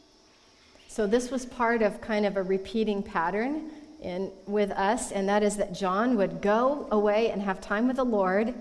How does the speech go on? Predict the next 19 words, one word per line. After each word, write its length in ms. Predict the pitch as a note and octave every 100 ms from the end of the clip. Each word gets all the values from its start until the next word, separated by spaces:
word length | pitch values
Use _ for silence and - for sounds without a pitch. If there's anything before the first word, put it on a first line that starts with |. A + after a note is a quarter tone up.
| - - - -
and 160 | F#3 G#3+
then 80 | A#3
he'd 220 | A#3+ -
come 280 | - C#4+ E4+
back 460 | C#4 B3+ C4+ C4+ - - - - -
and 100 | A3
he'd 140 | A#3
share 420 | - - B3+ C#4+
with 180 | C#4 G#3
me 160 | F#3 F3+
what 200 | F3+ F3+
the 80 | F#3+
Lord 320 | F#3+ F#3 F#3
said. 500 | - G#3 E3 B2+ - - - - - _ _
And 200 | G3 G3 - -
it 100 | G#3+
was 180 | G#3+ G3
always 760 | G3+ G#3+ C4+ D4+ D#4 - - - - -
hard 440 | - G3 F#3 F#3+